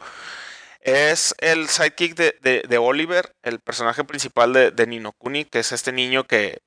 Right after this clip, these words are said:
que se le muere la mamá y al estar llorando por ella, le caen las lágrimas a su, a su peluchito que su mamá le había dado para, como para, pues, el típico peluche que los niños tienen, ¿no? Para las pesadillas y esas cosas.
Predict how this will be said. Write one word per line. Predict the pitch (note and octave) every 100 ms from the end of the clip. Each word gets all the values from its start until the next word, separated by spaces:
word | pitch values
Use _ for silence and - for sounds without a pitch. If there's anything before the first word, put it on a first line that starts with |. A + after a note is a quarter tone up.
| _ -
que | -
se | G#2+
le | G#2
muere | G#2+ A#2
la | C3+ A#2+
mamá | G#2+ A2+ B2+ C#3+ _ _ _ _ _ _ _
y | C3 B2 A#2 A2+
al | A2
estar | A2 - A2+
llorando | A#2+ B2+ C3 C3 C3+
por | C3+ B2+
ella, | B2 C#3 C3+
le | A#2 A2+
caen | B2+ A#2
las | B2
lágrimas | B2+ B2 C3 C3+ C3 A#2+
a |
su, | - G#2 G#2
a | G#2+
su | G#2 - G#2 G2+ G2+
peluchito | A2+ G#2+ G2+ B2+ A#2+ C3
que | -
su | -
mamá | A2 G#2+ G#2
le | A#2
había | B2
dado | A#2+ A#2 B2+
para, | B2 G#2+ G2 - _ _ _ _ _ _ _ _
como | G#2+ G2+ F#2
para, | - G2+ G2 F#2 _ _ _ _
pues, | - D3+
el | D#3 D3+ _
típico | D#3+ D#3+ F3+ F3
peluche | D3 C#3 D3 E3+
que | - C3
los | A#2+ A#2
niños | A#2+ B2+ C3
tienen, | C3 B2+ B2
¿no? | B2 B2+
Para | A#2+ G#2+
las | G2+
pesadillas | - G#2 G2 G2+ G#2+ A2
y |
esas | A#2+ C3
cosas. | C#3+ C#3+ D3+